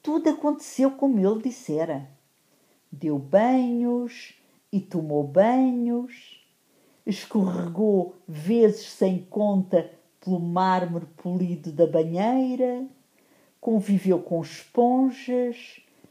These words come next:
escovas macias e conheceu da anatomia do corpo mais do que um pintor de nus.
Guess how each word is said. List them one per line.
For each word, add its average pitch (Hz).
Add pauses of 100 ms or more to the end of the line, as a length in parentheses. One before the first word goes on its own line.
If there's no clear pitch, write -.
(180)
escovas 208
macias 240 (340)
e 226
conheceu 262
da 220
anatomia 208
do 196
corpo 254 (280)
mais 220 (260)
do 175
que -
um 180
pintor 180
de 233
nus. 165